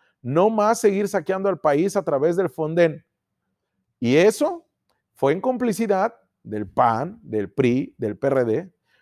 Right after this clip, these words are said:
porque era negocio para todos. Sin embargo, lo que está haciendo ac-, hoy Morena con estos ciento nueve fideicomisos,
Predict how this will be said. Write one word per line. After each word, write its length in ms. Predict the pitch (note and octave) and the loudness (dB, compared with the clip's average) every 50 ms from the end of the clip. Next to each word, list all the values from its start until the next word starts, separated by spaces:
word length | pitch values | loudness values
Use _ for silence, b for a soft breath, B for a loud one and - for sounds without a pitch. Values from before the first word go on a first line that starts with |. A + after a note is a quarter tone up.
| _ _ _ | _ _ _
porque 340 | - F#3 F3+ E3+ - G3 G#3+ | 0 2 2 2 2 4 4
era 120 | A3+ A#3+ | 4 4
negocio 440 | A3+ G#3+ F3+ E3 G#3+ G3+ - - G#3 | 2 0 0 0 0 0 0 0 -2
para 260 | E3 - G3+ F3 E3+ | 0 2 2 2 2
todos. 580 | E3 - G#3 G3+ - - - - - _ _ _ _ _ _ _ _ _ _ _ _ | 2 0 0 0 -2 -4 -8 -14 -20 _ _ _ _ _ _ _ _ _ _ _ _
Sin 240 | _ - - B2 B2 | _ -12 -8 -6 -4
embargo, 640 | B2+ C3 B2+ D3 D#3 D#3+ E3+ D3+ C#3+ C3 - - _ _ _ _ _ _ _ _ | -4 0 2 2 2 2 2 0 0 -2 -4 -8 _ _ _ _ _ _ _ _
lo 240 | - B2 B2+ B2 A#2+ | 0 0 2 2 0
que 80 | - B2+ | -2 -4
está 140 | - D#3 | -4 -4
haciendo 300 | D3 A#2 D#3 D3+ D3 C3+ | -4 -4 -4 -6 -4 -4
ac-, 160 | A#2+ G#2+ - - | -6 -6 -8 -8
hoy 200 | - C#3 C#3 C#3+ | -4 -2 -2 -2
Morena 220 | C#3 C3+ B2+ B2 - | -2 -4 -6 -8 -8
con 160 | A#2+ A#2 A#2+ | -8 -8 -10
estos 240 | C3+ B2+ - C3 - | -8 -8 -8 -8 -6
ciento 300 | - C#3+ C3+ B2+ C3 A#2 | -6 -8 -6 -6 -6 -6
nueve 200 | A#2+ B2+ C3+ B2 | -4 -6 -6 -6
fideicomisos, 760 | A2 A#2+ A#2 A2 - B2 C3 D#3 G#3 G3 - C4+ C4 - _ | -6 -6 -6 -6 -6 -6 -4 -4 -4 -4 -4 -6 -8 -8 _